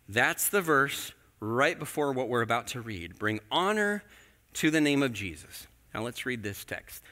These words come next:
"Wives, submit to your husbands." Remember, we're talking about bringing honor to Jesus. "Wives, submit to your husbands as is fitting to the Lord.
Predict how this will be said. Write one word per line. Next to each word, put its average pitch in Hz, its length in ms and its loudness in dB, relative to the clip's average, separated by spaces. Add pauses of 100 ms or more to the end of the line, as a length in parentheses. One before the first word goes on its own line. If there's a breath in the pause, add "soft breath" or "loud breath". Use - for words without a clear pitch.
(120 loud breath)
"Wives, 190 480 4 (100)
submit 151 540 2
to 185 100 -2
your 202 140 4
husbands." 120 560 0
Remember, 143 280 2
we're 113 120 0
talking 131 340 2
about 147 240 2
bringing 147 260 2
honor 151 240 2
to 160 120 -6
Jesus. 104 420 -2
"Wives, 139 320 2
submit 165 360 0
to 196 100 -2
your 196 80 4
husbands 123 480 0
as 131 160 0
is 120 180 -4
fitting 151 300 0
to 151 100 -10
the 147 120 -2
Lord. 90 360 -4